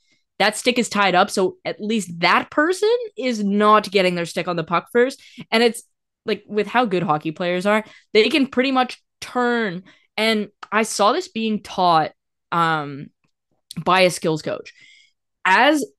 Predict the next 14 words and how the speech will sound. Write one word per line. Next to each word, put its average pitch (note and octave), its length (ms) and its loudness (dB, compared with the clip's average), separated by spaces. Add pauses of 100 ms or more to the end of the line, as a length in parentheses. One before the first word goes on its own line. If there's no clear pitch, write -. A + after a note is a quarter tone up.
(200)
let's G#3 180 4
say D#4+ 80 4
you're A#3+ 120 6
fronting F3 420 -2
the C#3+ 60 -6
puck. - 320 -12 (280)
As G#3+ 300 4
the E4+ 100 4
puck G#3 340 -2
is G3+ 140 -2
coming, - 540 -4
you G3 220 -4
can - 260 2
turn G3 540 2